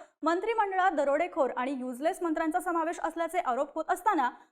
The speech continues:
राहुल नार्वेकर यांच्यासारख्या उच्चशिक्षित आणि क्लीन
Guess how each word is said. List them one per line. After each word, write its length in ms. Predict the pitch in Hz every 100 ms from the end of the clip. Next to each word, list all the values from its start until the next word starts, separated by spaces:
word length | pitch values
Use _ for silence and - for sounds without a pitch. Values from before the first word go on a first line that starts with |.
| -
राहुल 340 | 330 349 427 453
नार्वेकर 460 | 392 370 370 392
यांच्यासारख्या 680 | 403 269 254 339 349 311 339
उच्चशिक्षित 640 | 349 262 - 349 370 359 269 -
आणि 180 | 269 302
क्लीन 340 | 320 302 339